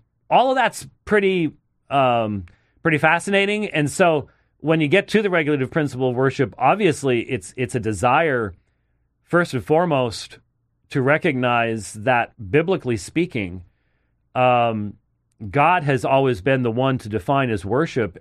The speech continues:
And what's fascinating to me, now I'm not an expert on, on principles of regulative worship. Um, uh, Scott Aniol at, at, uh, at the seminary would be the guy to talk to. Uh, he's, he's our, our worship and liturgy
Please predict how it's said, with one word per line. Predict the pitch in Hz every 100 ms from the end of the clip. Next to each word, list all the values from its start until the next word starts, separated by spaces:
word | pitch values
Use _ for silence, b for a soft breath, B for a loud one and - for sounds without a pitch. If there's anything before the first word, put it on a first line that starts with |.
| -
And | 120 117
what's | 113 -
fascinating | - 120 165 175 147 120
to | 101
me, | 92 113 196 101 - _ _ _ _
now | 143
I'm | 196
not | 226
an | 185
expert | 180 - 165
on, | 147 143
on | 135 127 120 - _ _ _ _ _ _ _ _
principles | 165 147 147
of | 123
regulative | 151 135 127
worship. | 156 160 151 - _
Um, | 117 110 104 95 - _ -
uh, | 107 98
Scott | - 147 143
Aniol | 143 147 143 127
at, | - _
at, | 120 104 -
uh, | 110 107 90 _ _ _
at | 120 -
the |
seminary | - 160 151 143 135 - _ _
would | 117
be | 131
the | 127
guy | 127
to |
talk | 120 147 135
to. | 143 127 - _
Uh, | 78 110 101
he's, | 131 131 -
he's | 131 131
our, | 123 113 98 - _ _ _
our | 120 117
worship | 139 143 147 -
and | 117 113
liturgy | 139 131 123 127 107